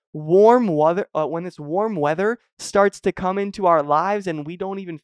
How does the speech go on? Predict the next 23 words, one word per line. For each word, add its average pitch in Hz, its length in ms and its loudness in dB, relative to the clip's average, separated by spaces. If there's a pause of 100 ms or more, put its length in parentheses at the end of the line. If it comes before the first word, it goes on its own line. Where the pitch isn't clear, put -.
feel 170 360 -8
good 156 180 -6
enough 170 300 -6
to 143 200 -10
enjoy 131 520 -8
it. - 120 -14 (160)
We're 165 140 -4
not 170 240 -4
even 196 260 -10 (120)
in 160 240 -6
shape 147 440 -10 (240)
to 160 180 -8
enjoy 135 480 -8
it 139 140 -8
and 131 160 -12
go 135 200 -10
do 139 160 -10
things 139 480 -8
and 127 180 -8
walk 143 480 -2
and 127 140 -10
hike 143 480 -6
and, 135 160 -6